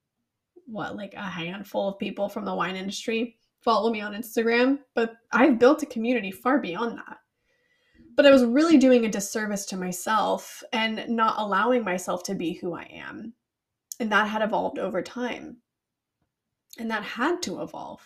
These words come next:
over time, actually. Because I know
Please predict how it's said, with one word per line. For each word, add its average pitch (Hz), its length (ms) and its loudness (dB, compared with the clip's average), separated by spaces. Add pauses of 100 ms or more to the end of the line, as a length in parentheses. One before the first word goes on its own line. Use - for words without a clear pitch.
over 190 240 -16
time, - 320 -14
actually. - 640 -12 (1120)
Because 254 420 4 (100)
I 294 280 0
know 247 640 -2